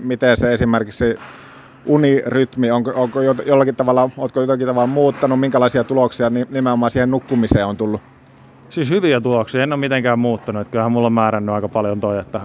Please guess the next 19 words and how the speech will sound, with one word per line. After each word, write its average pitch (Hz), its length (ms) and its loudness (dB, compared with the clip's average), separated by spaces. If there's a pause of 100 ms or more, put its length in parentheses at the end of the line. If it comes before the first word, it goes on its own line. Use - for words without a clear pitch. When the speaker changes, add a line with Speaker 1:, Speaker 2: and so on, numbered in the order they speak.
Speaker 2:
aamulla 107 320 2
lähtee 104 280 -2
koiran 107 320 2
kanssa 107 180 -2
lenkille, 104 440 -4
niin 104 200 -6 (460)
niin, 107 200 0
niin 104 120 0
kyllä 104 100 2
mä 107 80 2
haluan 107 260 2
sen 107 120 0
riittävän 110 360 0
unimäärän, 107 580 0
että 104 120 -4
jaksaa 110 300 -2
sitten - 280 -8 (960)
treenata 127 520 0
ja 120 220 0